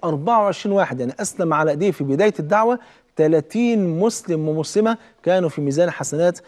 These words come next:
أبي بكر الصديق رضي الله عنه وارضاه. ويمكن إحنا اتكلمنا في، وإحنا بنتكلم عن علو همة الشباب، عن مصعب ابن عمير، أول سفير للدعوة إلى الله عز وجل في المدينة المنورة،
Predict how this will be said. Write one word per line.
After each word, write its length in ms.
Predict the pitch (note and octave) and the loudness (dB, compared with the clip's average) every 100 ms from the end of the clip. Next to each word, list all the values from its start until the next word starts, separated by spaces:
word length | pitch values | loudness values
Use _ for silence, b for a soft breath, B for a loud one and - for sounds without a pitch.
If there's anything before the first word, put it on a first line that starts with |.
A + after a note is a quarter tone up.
| b - | b -4
أبي 180 | D3 D3 | 0 2
بكر 180 | E3+ D3 | 2 -2
الصديق 420 | - C#3 D#3 E3+ | -8 -6 -4 -2
رضي 180 | D3+ C3+ | 0 2
الله 120 | D#3 | 2
عنه 120 | C#3+ | 2
وارضاه. 200 | B2+ B2 | 0 -2
ويمكن 380 | A2+ F#3+ G3 G#3 | -2 -2 -2 -4
إحنا 180 | F#3+ E3+ | -2 -4
اتكلمنا 400 | D3 D#3+ F#3 F3+ b b b b _ | 0 0 2 -2 b b b b _
في، 140 | D3+ D#3 D3+ D3 D3 C#3+ C#3 C#3 C#3 D3 - | 0 2 4 2 2 0 0 0 -2 -6 -10
وإحنا 200 | C#3+ D3+ | -8 -6
بنتكلم 340 | C#3 D#3 F3 C#3+ | -2 0 0 0
عن 100 | C3 | 0
علو 260 | C#3 E3+ | 2 2
همة 120 | D#3+ D3+ | 0 -2
الشباب، 420 | - D3 F3+ F#3+ b b - | -4 2 4 2 b b -10
عن 300 | C3+ C#3 C3 | -4 -2 -2
مصعب 480 | D#3 E3+ E3 D3 C#3+ - _ G#3+ | -4 -4 0 0 -2 -14 _ -4
ابن 180 | D#3 C3 | 0 0
عمير، 380 | A2 G2+ E2 _ _ _ _ _ _ _ _ _ _ _ - | 0 -4 -10 _ _ _ _ _ _ _ _ _ _ _ 2
أول 380 | F#3+ F#3+ D#3+ C#3 | 2 4 -2 -4
سفير 320 | - C#3 F#3+ | -6 -6 -4
للدعوة 420 | D3 C#3+ F3 D3 | -2 0 2 2
إلى 100 | C#3+ | 0
الله 140 | C3+ E3 | 0 0
عز 200 | D3+ C#3 | 0 -2
وجل 280 | D3 F#3+ F#3 B B | 0 0 -2 B B
في 340 | - F3 F#3 D3 | -6 0 0 0
المدينة 480 | C3+ C3 E3 D#3+ C#3 | 0 0 0 -2 -2
المنورة، 500 | B2+ B2 D3+ G3+ | -2 0 2 0